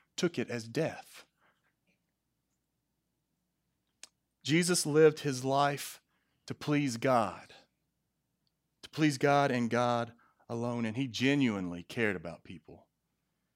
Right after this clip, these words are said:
He didn't use people as stepping stones to get to where he was wanting to go.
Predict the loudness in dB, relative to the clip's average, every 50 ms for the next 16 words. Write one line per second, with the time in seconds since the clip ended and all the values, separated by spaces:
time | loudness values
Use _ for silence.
0 | _ _ _ _ _ _ _ _ _ _ _ _ _ _ -2 2 6 6 6 6
1 | 4 2 0 0 2 4 4 4 4 2 -2 -4 -6 -6 -6 -8 -14 -16 -16 -18
2 | -20 _ _ _ _ _ _ _ _ _ _ _ _ _ _ _ _ _ _ _
3 | _ _ _ _ -4 -4 -2 -4 -4 -2 0 0 0 0 -2 -8 -12 -12 -12 -10
4 | -10 -12 -12 -14 -14 -16 -16 -16 -14 -8 -6 -6 -6 -6 -8 -10 -8 -6 -6 -6
5 | -6 -8 -10 -12 -14 -14 -14 -14 -12 -12 -12 -12 -12 -14 -16 -16 -16 -18 -20 -20
6 | -20 -20